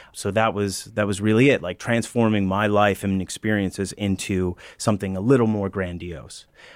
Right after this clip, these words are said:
And that's basically it. I mean, you know, I'm definitely influenced by a lot of pre-existing stories. Like, if you get in, if you come into my office, which I,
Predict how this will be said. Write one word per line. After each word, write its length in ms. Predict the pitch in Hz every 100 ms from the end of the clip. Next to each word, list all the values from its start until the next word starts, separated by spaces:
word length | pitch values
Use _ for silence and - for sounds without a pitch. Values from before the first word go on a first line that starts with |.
| -
And 160 | 120 123
that's 180 | 143
basically 560 | - 117 - 95 98 101
it. 240 | 120 95 -
I 80 | 104
mean, 240 | 104 104
you 60 | 104
know, 160 | 98 101
I'm 80 |
definitely 720 | 104 127 - 113 101 101 95 92 _ _
influenced 640 | - 139 135 120 104 95 -
by 220 | 98 95
a 180 | 95 95
lot 320 | 98 98 98
of 260 | 95 92 87 _
pre-existing 640 | - 98 90 101 - 92
stories. 300 | - 101 90
Like, 100 | 101
if 100 | 117
you 100 | 131
get 200 | 139 135
in, 140 | 127 -
if 140 | 127
you 80 | 143
come 180 | - 135
into 220 | 120 117
my 180 | 110 98
office, 500 | 98 107 85 80 -
which 160 | 95
I, 100 | 90